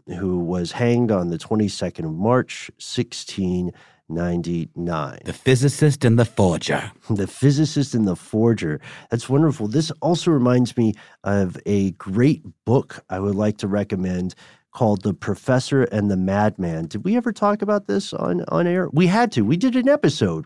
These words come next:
Speaker 1: related to this guy, the Oxford English Dictionary.
Speaker 2: Oh, okay. I, it doesn't ring a bell, Ben. It's, it's all a blur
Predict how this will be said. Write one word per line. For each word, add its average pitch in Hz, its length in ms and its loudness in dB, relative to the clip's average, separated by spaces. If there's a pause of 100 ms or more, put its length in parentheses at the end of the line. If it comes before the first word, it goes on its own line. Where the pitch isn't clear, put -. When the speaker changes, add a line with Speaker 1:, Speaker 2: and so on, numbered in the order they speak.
Speaker 1:
related 127 500 4
to 110 80 -2
this 90 200 -4
guy, 71 320 -6 (440)
the 151 60 4
Oxford 175 400 4
English 196 300 4
Dictionary. - 600 -4 (340)
Speaker 2:
Oh, 285 220 4
okay. 127 340 4
I, 147 60 4
it 107 380 2
doesn't 90 220 -2
ring 85 140 0
a 80 60 -2
bell, 85 180 0
Ben. 82 300 -2
It's, 82 340 -2
it's 87 160 -6
all 95 140 2
a 85 60 0
blur 76 380 -2